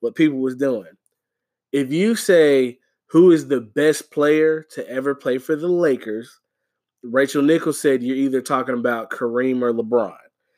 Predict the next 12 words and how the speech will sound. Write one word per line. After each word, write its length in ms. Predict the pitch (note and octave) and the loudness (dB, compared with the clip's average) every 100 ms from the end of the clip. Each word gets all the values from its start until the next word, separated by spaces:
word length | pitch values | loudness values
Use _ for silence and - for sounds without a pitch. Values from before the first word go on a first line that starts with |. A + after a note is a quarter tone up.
| _ _ | _ _
She 140 | - E3+ | -2 0
said, 180 | E3+ | 2
"If 140 | D3 C3 | 2 2
you're 100 | D#3 | 2
talking 340 | D#3+ D3+ C#3 | 2 0 2
about 520 | C3+ C3+ C3 B2+ - _ _ _ _ | 2 2 0 -2 -4 _ _ _ _
the 260 | A#2+ B2+ C#3+ | -4 2 2
best 340 | C3 C#3 - | 4 0 0
player 320 | - D3 C#3+ | -2 2 2
in 160 | C3 B2 | 0 -4
Lakers 440 | B2 C3+ B2+ A2+ | -2 -2 -4 -12
history, 840 | - F3+ G3+ - A#3+ A#3+ B3 B3 | -6 0 0 0 2 2 2 -2